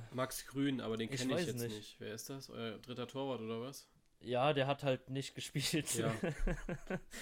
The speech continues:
Speaker 2: Also wenn man danach geht, müsste es Max Grün sein, aber ja.
Speaker 1: Aber an
Speaker 2: Es
Speaker 1: Jan Sommer ist auch
Speaker 2: ist
Speaker 1: schwer vorbeizukommen, ne?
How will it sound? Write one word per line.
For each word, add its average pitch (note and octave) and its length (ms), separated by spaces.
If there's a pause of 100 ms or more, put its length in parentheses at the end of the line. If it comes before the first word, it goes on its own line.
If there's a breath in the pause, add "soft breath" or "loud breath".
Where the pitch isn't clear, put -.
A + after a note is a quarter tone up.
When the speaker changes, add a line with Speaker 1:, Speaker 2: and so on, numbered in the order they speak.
(140 loud breath)
Speaker 2:
Also C3 200
wenn D3 100
man C#3 160
danach D#3 460
geht, D#3+ 340
müsste D3+ 320
es C#3 140
Max B2+ 300
Grün F3+ 300
sein, B2+ 320
aber A#2 360 (540 loud breath)
ja. D3 520 (500 loud breath)
Speaker 1:
Aber C3 200
an B2+ 80
Speaker 2:
Es B2+ 60
Speaker 1:
Jan C3 200
Sommer C3+ 240
ist C3+ 140
auch - 20
Speaker 2:
ist A#2+ 100
Speaker 1:
schwer C3+ 200
vorbeizukommen, A#2 680
ne? C3+ 220